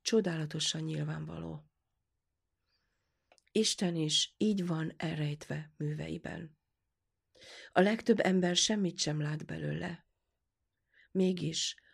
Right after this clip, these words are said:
amint szemeink meglátják őt, utána mindenben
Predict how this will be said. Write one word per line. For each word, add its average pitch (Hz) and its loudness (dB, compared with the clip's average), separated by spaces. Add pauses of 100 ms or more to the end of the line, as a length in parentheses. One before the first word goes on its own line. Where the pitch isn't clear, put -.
(180)
amint 175 2
szemeink 165 0
meglátják 160 -2
őt, 151 -6 (720)
utána 175 2
mindenben 156 4